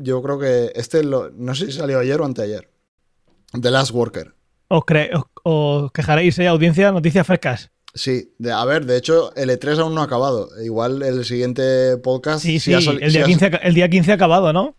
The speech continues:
Speaker 1: Ya, bueno, eh, exacto, sí, pero cuando lo estamos grabando aún no ha acabado. Entonces, si ha salido algo gordo, lo volveremos a decir.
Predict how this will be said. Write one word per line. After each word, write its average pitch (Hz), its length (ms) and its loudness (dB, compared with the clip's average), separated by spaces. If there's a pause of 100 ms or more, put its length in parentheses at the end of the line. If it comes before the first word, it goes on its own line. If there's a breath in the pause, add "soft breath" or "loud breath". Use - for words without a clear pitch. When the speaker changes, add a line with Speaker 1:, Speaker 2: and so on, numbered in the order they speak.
Speaker 1:
Ya, 143 240 2
bueno, 135 360 -2 (100)
eh, 127 260 -6
exacto, 143 380 -6
sí, 131 180 -6
pero 101 320 -10
cuando 113 220 -8
lo 113 60 -6
estamos 123 260 -4
grabando 131 420 -2
aún 123 200 -4
no 117 80 -4
ha - 20 -6
acabado. 101 420 -8
Entonces, 113 320 -8
si - 240 -8
ha 123 100 -2
salido 131 280 2
algo 127 240 2
gordo, 131 580 0
lo 135 140 2
volveremos 117 440 -2
a 113 80 -6
decir. 107 340 -12